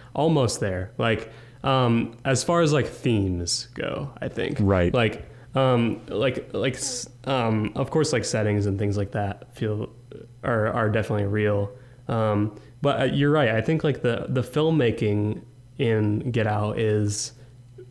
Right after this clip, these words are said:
Speaker 1: is, it's pretty, you know, s-, it's pretty simple film.
Speaker 2: Mm-hmm.
Speaker 1: Um, but the screenplay is just so genius, man. Like, the
Speaker 2: Right.
Speaker 1: like, it, it just draws you in, and it uses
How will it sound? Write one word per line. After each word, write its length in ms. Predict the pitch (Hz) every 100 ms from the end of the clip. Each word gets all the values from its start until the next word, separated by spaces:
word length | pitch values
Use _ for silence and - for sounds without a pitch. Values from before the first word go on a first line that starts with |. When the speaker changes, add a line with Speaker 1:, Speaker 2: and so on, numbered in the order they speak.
| -
Speaker 1:
is, 240 | 151 135 135 -
it's 180 | 151 -
pretty, 300 | - 196 196
you 340 | 190 143 131
know, 420 | 123 107 101 107 - - - -
s-, 160 | - - -
it's 140 | 143
pretty 360 | - 202 - - -
simple 480 | - - 165 156 107
film. 680 | - - 151 107 101 98 - - - -
Speaker 2:
Mm-hmm. 180 | 135 110
Speaker 1:
Um, 180 | 104 110
but 80 | 123
the 80 | 123
screenplay 960 | - - 139 151 151 120 110 104 104 - - - -
is 220 | 147 139
just 300 | - 143 - - -
so 360 | 196 175 156 127
genius, 760 | - - 233 226 175 117 104 120
man. 300 | 117 139 151
Like, 220 | 139 143
the 240 | 147 139
Speaker 2:
Right. 320 | 113 107 92 - -
Speaker 1:
like, 180 | 131 -
it, 460 | - - 127 -
it 100 | 175 170
just 280 | 196 131
draws 520 | 117 123 123 139 135 117
you 180 | 104
in, 280 | 110 143 139
and 160 | 113 117
it 60 | 117
uses 1000 | 120 127 160 165 120 104 101 110 -